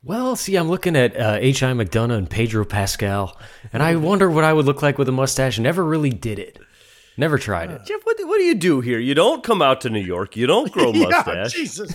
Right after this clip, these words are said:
Speaker 3: Christ.
Speaker 1: <laughs> What would you say you do
Speaker 3: You don't
Speaker 1: here?
Speaker 3: go to Phish concerts.
Speaker 2: You don't do jack shit. Get on board with the group. <laughs> Oh, no. <laughs> You, you gotta do something about it.
Speaker 3: <laughs> He's,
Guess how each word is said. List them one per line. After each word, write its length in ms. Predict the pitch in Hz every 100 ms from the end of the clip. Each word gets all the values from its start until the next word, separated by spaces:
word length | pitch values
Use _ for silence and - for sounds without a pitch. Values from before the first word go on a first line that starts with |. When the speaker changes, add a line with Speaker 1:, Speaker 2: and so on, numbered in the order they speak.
| -
Speaker 3:
Christ. 500 | - 240 302 196 -
Speaker 1:
<laughs> 60 | -
What 880 | 214 214 208 214 - 294 156 294
would 140 | 349 269
you 80 | 262
say 400 | 240 233 208 196
you 280 | 165 156 165
do 300 | 156 175 117
Speaker 3:
You 60 |
don't 140 | 107 320
Speaker 1:
here? 100 | -
Speaker 3:
go 100 | 320
to 80 | 277
Phish 380 | - 285 240
concerts. 760 | - 202 185 165 196 269 - - - - - - - - - - - _
Speaker 2:
You 100 | -
don't 220 | 320 370
do 160 | 349 359
jack 320 | 254 320 392
shit. 880 | - - 415 381 - - - - 165
Get 240 | 139 269 -
on 300 | 208 196 151
board 500 | 143 160 156 123 113
with 200 | 117 107
the 80 | 113
group. 340 | 127 151 135
<laughs> 1120 | - - - - - - 208 - 330 233 233 247
Oh, 240 | 131 151
no. 360 | 175 135 123 120
<laughs> 520 | 135 170 151 110 107 -
You, 180 | 185
you 360 | 185 165 156 151
gotta 220 | 127 120
do 180 | 113 131
something 340 | 120 113 92 95
about 260 | 90 85
it. 100 | 80 _ _ - -
Speaker 3:
<laughs> 420 | 202 - - 175 139 - - - - -
He's, 260 | 160 160